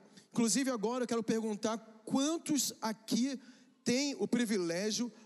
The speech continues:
a honra, o prazer de ser anfitrião de pelo menos uma célula. Levante sua mão, eu queria te ver. Olha, são muitos. Então eu queria que todos aplaudissem os anfitriões da nossa igreja.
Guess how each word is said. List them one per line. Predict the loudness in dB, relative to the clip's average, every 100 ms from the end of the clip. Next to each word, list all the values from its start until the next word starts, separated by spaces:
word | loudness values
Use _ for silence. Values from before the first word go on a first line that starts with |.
| -8
a | -4
honra, | -2 -2 -2 -2 -2 -4 -8 -14 -10 -4
o | -2
prazer | 0 0 0 0 0 0 -2 -6 -16 -20 -6
de | -2 2
ser | 2 2 0 -2 -6 -4
anfitrião | -2 0 0 0 0
de | -2
pelo | -2 -2 0
menos | -2 -2 -2 -2
uma | -2 0
célula. | 0 0 0 -2 0 -2 -4 -10 -12 -4
Levante | -2 0
sua | 0 0
mão, | -2 0
eu | 0
queria | 0 0
te | 0
ver. | -2 -2 0 0 -2 -8 -14 -20 -20 -12
Olha, | -4 0 0 0 0
são | 0 0
muitos. | 0 0 0 0 -2 0 -2 -6 -18 -20 -8
Então | -6 -2 -2
eu | 0
queria | 0 0 0 0
que | -2 0 0 0 -2 -4 -18 -20 _ _
todos | -2 0 0 -2
aplaudissem | -4 -4 -2 -2 -2 0 2 2 2
os | 0
anfitriões | -2 -2 0 0 0 0 -2
da | -2
nossa | -2 -2
igreja. | -2 -2 0 0 -2 -4